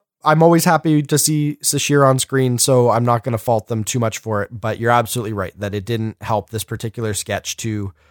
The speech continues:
uh, not draw that distinction more clearly.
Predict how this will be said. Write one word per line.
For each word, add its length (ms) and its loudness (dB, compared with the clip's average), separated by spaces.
uh, 260 -4
not 300 0
draw 240 0
that 180 -4
distinction 540 -4
more 180 -6
clearly. 380 -12